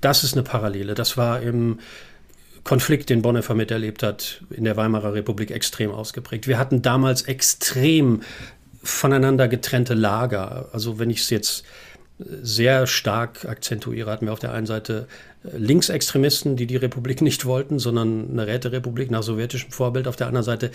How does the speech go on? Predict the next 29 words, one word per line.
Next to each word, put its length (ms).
Rechtsextremisten, 880
die 60
unbedingt 280
ihren 160
alten 240
Kaiser 400
wieder 220
haben 220
wollten. 320
Eine 80
ganz 220
strikte 560
Monarchie 580
von 160
oben 220
nach 140
unten 280
durchregiert. 640
Und 140
dazwischen 500
eingequetscht, 920
und 140
das 140
ist 100
auch 160
für 100
mich 180
eine 60
Parallele, 600